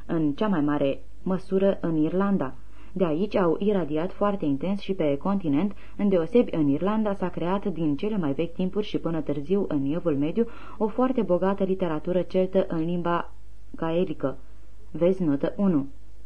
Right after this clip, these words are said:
Irlanda și-a pierdut independența în o mie patru sute nouăzeci și patru, când Henric al optulea a impus Parlamentului din Dublin, se scrie D U B L I N, să-l proclame și rege al Irlandei,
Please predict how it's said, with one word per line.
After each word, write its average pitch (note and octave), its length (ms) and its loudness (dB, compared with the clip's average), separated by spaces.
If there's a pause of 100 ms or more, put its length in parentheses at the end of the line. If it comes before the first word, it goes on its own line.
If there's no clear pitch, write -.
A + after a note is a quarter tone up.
(460)
Irlanda F#3+ 460 2
și-a G#3+ 160 -2
pierdut F3 340 2
independența D#3 680 0
în F#3+ 120 2
o E3 60 0
mie F#3+ 180 2
patru D#3 300 -2
sute G3 240 -2
nouăzeci D3 320 0
și C#3 100 -6
patru, F#3+ 320 0
când E3+ 320 0
Henric G3 500 2 (500)
al D#3+ 320 0
optulea D#3 520 0 (220)
a G#3+ 80 0
impus G#3+ 360 0
Parlamentului F#3+ 680 0
din D3 220 0
Dublin, D3+ 400 0 (200)
se F3 100 0
scrie E3+ 300 0
D D3 80 -6
U E3+ 200 2
B D3 60 -4
L D#3 140 0
I C#3+ 180 0
N, F#3+ 220 0 (200)
să-l A3 200 2
proclame G3+ 520 0
și G3 260 0
rege F#3+ 380 4
al E3+ 320 0
Irlandei, F#3+ 580 2